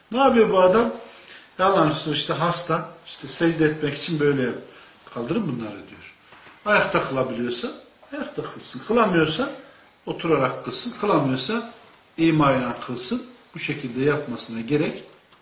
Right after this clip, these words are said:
yoktur. Yine gemideyken veyahut binikliyken imayla namazı ne yapıyorsun? Kılıyorsun. Ve yine farz namazını Allah Resulü Aleyhisselatü Vesselam, e,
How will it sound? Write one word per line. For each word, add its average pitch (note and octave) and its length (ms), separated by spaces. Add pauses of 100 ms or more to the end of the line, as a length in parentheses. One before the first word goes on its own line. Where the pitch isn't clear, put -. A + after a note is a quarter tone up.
(100)
yoktur. A2+ 420 (1080)
Yine A3+ 520 (320)
gemideyken G3 920 (480)
veyahut F#3 440
binikliyken F3 880
imayla D3+ 600
namazı D3+ 400
ne F3 40
yapıyorsun? D#3 640 (480)
Kılıyorsun. C#3+ 600 (560)
Ve D#3+ 60
yine F3+ 280
farz E3+ 400
namazını C#3+ 640 (400)
Allah E3 340
Resulü C3+ 220
Aleyhisselatü B2+ 640
Vesselam, D#3 560 (800)
e, B2+ 80